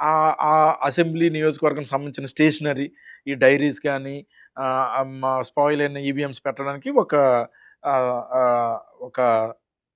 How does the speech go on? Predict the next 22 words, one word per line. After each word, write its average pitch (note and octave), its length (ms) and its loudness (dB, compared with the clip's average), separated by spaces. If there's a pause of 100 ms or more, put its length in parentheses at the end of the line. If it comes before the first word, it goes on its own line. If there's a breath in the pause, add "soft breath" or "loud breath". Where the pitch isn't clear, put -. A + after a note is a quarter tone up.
(180)
దాన్ని A#2+ 240 -10
ఏ C3 40 -8
రూమ్ C3 200 -8
అంటే B2 180 -10
స్టోర్ B2+ 260 -2
రూమా? A#2+ 280 -8 (1040 soft breath)
స్ట్రా-, - 220 -2
స్ట్రాంగ్ C#3+ 420 2
రూమ్, G#2 140 -6 (220)
స్ట్రాంగ్ D#3+ 340 -4
రూమ్ F3+ 180 -4
ఈవీఎంస్కి C#3+ 600 -2 (460 soft breath)
ఒక C#3+ 160 -4 (560)
అడిషనల్, F3 480 -2 (120)
ఆ, C#3 60 -6
ఆక్సిలరీ C3+ 540 0
ఒక C3+ 200 -4
రూమ్ D3 220 -2
కూడా D#3+ 160 0
పెట్టడం C#3 300 -2
జరిగింది. G#2+ 400 -4 (560 soft breath)
So D#3+ 300 4